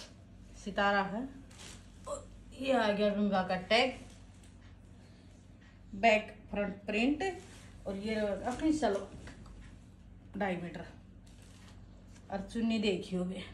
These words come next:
प्योर की, ये आएगी प्योर,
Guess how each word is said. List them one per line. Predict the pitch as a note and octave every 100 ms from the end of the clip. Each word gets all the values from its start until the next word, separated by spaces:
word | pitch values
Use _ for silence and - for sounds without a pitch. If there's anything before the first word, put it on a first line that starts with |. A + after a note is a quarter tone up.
| - - - - - - -
प्योर | G#3 G#3 G3
की, | G3 F#3+ - - - - - - - - - - - - - - - - - - - - - - - - - - - - - - - - - - - - - - -
ये | G3+
आएगी | G3 F3+ F3+
प्योर, | G#3 G#3 G3